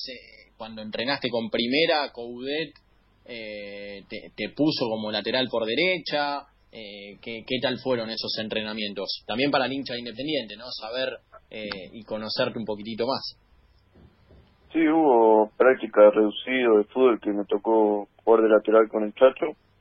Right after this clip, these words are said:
Speaker 2: Lo que pasa que justo en ese momento llegó el Pumita y
Speaker 1: Mm.
Speaker 2: el Pumita Rodríguez y cambiaron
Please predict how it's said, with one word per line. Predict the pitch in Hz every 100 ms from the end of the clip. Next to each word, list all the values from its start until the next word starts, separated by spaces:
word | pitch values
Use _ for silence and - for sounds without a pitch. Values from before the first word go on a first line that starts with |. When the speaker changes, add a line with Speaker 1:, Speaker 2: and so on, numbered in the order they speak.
| _ _ _ _ _
Speaker 2:
Lo | 107
que | 107
pasa | 107 127 - 123
que | 117
justo | - 123 -
en | 117
ese | 117 117
momento | 117 123 - 113 107 107 107 104 104 101 98 - -
llegó | 113
el | 113
Pumita | 113 113 123 123 123 117 107
y | 101 101 101 95 98 _ _ _ _ _ -
Speaker 1:
Mm. | 98 95 _ _ -
Speaker 2:
el | 113
Pumita | 104 110 113
Rodríguez | 113 113 123 127 117
y | -
cambiaron | 101 107 107 104 104 101 101